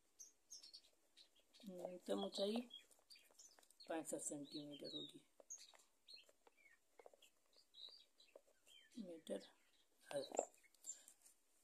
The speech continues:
आशा है आपको यह प्रश्न समझ में आया होगा। अब चलते हैं next प्रश्न की ओर। हमारा अगला प्रश्न है, एक व्यक्ति समतल दर्पण के सामने खड़ा है, यदि व्यक्ति का प्रतिबिंब साठ centimeter दूर बनता है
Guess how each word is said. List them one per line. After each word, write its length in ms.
आशा 300
है 140
आपको 280
यह 100
प्रश्न 580
समझ 220
में 140
आया 200
होगा। 300
अब 140
चलते 360
हैं 100
next 280
प्रश्न 280
की 120
ओर। 80
हमारा 340
अगला 240
प्रश्न 320
है, 120
एक 180
व्यक्ति 320
समतल 380
दर्पण 340
के 180
सामने 420
खड़ा 280
है, 180
यदि 260
व्यक्ति 280
का 180
प्रतिबिंब 520
साठ 300
centimeter 640
दूर 180
बनता 360
है 140